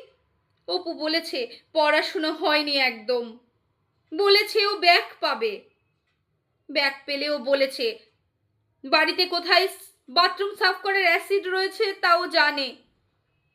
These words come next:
হ্যাঁ বাপি, হ্যাঁ, ও বলেছে উঠে যাবে কাগজের প্রথম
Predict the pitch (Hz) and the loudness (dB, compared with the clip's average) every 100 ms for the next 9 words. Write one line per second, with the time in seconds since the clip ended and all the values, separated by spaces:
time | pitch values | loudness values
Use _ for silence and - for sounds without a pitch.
0 | _ _ _ _ _ - 359 262 247 226 | _ _ _ _ _ -6 -4 -4 -6 -10
1 | 302 359 320 247 - - - 392 392 415 | -12 -8 -8 -8 -14 -16 -4 0 4 8
2 | 554 539 - 339 262 - _ _ _ _ | 8 6 0 0 -2 -8 _ _ _ _
3 | _ 302 311 - 349 269 254 262 320 359 | _ -14 -12 -10 -8 -6 -6 -6 -6 -6
4 | 427 320 262 254 302 311 359 381 415 - | -2 0 0 -2 -8 -6 -2 -2 -2 -6
5 | - 330 330 330 - - 392 | -8 -6 -6 -10 -16 -10 -8